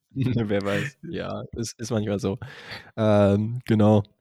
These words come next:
Dann schauen wir mal, wie es letztendlich ausgeht. Aber vielleicht, äh, ich würde sagen, Dame rein und, äh, von Sacramento Kings kann dann Dem-,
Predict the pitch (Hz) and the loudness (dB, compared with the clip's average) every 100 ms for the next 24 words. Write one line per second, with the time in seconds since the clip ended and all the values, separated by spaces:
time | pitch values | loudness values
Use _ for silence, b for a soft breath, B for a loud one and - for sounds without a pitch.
0 | - 104 107 104 101 98 95 101 104 101 | -2 2 4 4 4 2 0 -2 -2 0
1 | - 110 123 - 92 95 92 - - 85 | 2 2 2 2 4 4 2 -2 -4 0
2 | 87 87 - 87 90 92 - 120 127 123 | 0 -2 -2 0 0 -2 -2 0 2 4
3 | 113 98 104 107 87 - - 90 104 98 | 4 4 0 -2 -8 -12 -14 -4 -2 0
4 | 85 101 104 104 - - 98 92 - 87 | 0 0 -2 -4 -6 -6 -6 -6 -6 -6
5 | 90 - 98 98 92 95 95 98 95 95 | -6 -6 -6 -6 -6 -6 -6 -8 -6 -6
6 | 92 92 85 | -4 -4 -8